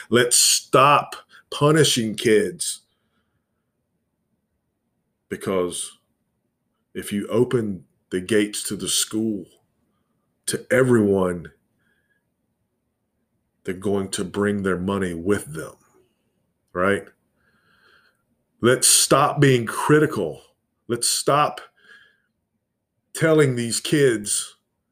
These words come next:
not to do these things. Let's just tell them, "Come to school, bring your money." And, um, that's the problem I have with it all. That's the problem I have with religion. That's the problem I have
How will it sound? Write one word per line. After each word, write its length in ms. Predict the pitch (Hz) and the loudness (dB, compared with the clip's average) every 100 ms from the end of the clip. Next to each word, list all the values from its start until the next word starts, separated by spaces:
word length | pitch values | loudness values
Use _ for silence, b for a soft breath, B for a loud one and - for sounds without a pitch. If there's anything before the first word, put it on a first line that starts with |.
| _ _ | _ _
not 260 | 113 123 - | -4 -2 -2
to 100 | 135 | -4
do 220 | 113 135 | 0 0
these 280 | 127 117 104 | 2 0 -2
things. 340 | 113 101 90 101 | -4 -4 -4 -2
Let's 160 | 135 | 0
just 220 | 185 147 | 0 0
tell 160 | - 160 | 2 2
them, 120 | 135 | 2
"Come 240 | - 170 175 | 2 4 4
to 60 | |
school, 380 | 160 - 175 160 | 2 6 6 6
bring 240 | 113 147 160 | 4 2 2
your 100 | 156 | 0
money." 320 | 156 147 101 - _ _ _ _ _ _ _ _ _ _ _ _ _ _ 240 - _ _ _ _ _ _ _ _ _ _ _ _ _ b b b b - | 0 0 -2 -8 _ _ _ _ _ _ _ _ _ _ _ _ _ _ _ -20 _ _ _ _ _ _ _ _ _ _ _ _ _ b b b b -10
And, 360 | 110 110 110 | -6 -6 -4
um, 480 | 110 107 104 104 98 _ _ - | -4 -2 -4 -6 -10 _ _ -4
that's 240 | 135 139 | -2 -2
the 80 | - | -4
problem 360 | 147 147 151 139 | -4 -2 2 2
I 140 | 135 | 2
have 220 | 131 143 | 0 0
with 120 | 127 | 0
it 100 | 92 | 0
all. 220 | 78 80 80 | -4 -8 -8
That's 220 | 110 - | -8 -6
the 80 | 131 | -2
problem 340 | 143 127 117 | 0 0 0
I 160 | 113 110 | -4 -4
have 220 | 113 107 | -4 -4
with 220 | 98 - | -6 -8
religion. 480 | 87 90 85 69 78 | -10 -8 -8 -10 -10
That's 220 | 92 - | -8 -6
the 80 | - | -6
problem 440 | - 113 107 104 | -2 2 2 2
I 180 | 101 98 | 0 0
have 500 | 104 98 95 92 - | 0 2 2 0 -6